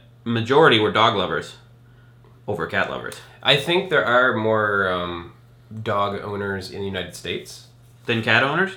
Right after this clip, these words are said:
Speaker 2: Yeah, I think
Speaker 1: That's
Speaker 2: so.
Speaker 1: surprising to me, 'cause it seems like everyone I know has a cat.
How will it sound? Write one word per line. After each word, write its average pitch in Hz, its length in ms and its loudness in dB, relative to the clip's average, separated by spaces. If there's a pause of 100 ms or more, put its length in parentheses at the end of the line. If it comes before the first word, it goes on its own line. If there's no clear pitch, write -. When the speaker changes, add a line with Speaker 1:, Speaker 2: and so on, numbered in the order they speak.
Speaker 2:
Yeah, 120 180 -2
I 92 60 0
think 131 100 -4
Speaker 1:
That's 208 140 0
Speaker 2:
so. - 100 -2
Speaker 1:
surprising 127 420 4
to 110 60 0
me, 104 160 -4
'cause 107 180 -6
it 117 100 -10
seems 196 180 -2
like 135 100 2
everyone 135 300 2
I 113 80 6
know 113 220 2
has 101 120 -2
a 90 60 -6
cat. - 400 -8